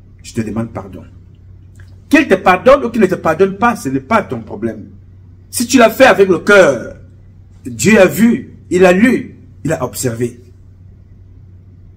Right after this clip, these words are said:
Il te bénira. Dieu t'a permis d'être debout ce matin parce qu'il voit ton comportement vis-à-vis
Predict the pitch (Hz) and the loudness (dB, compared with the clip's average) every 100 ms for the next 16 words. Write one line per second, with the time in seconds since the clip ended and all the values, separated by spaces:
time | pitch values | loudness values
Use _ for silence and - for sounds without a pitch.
0 | - - - 127 120 95 101 95 95 92 | -20 -18 -12 -8 -8 -8 -12 -10 -12 -14
1 | - - - - - - - - - - | -20 -20 -20 -20 -20 -20 -20 -20 -20 -20
2 | - - - 113 240 277 - - 190 233 | -20 -20 -20 0 2 4 2 2 2 2
3 | 226 220 147 147 196 190 139 117 151 185 | 0 0 -6 -6 -6 -6 -6 -8 -10 -10
4 | 202 - - - - - - - - - | -14 -20 -20 -20 -20 -20 -20 -20 -20 -20
5 | - - - - - 143 - 185 117 120 | -20 -20 -20 -14 -8 -6 -6 -8 -8 -10
6 | 151 139 - - - - - - - - | -12 -12 -16 -20 -20 -20 -20 -20 -20 -20
7 | - 123 113 113 107 110 107 104 113 101 | -4 -4 -2 -6 -6 -8 -8 -10 -12 -14
8 | - - - - - - 95 131 156 110 | -20 -20 -20 -20 -20 -20 -16 -12 -8 -8
9 | 95 120 143 | -8 -14 -14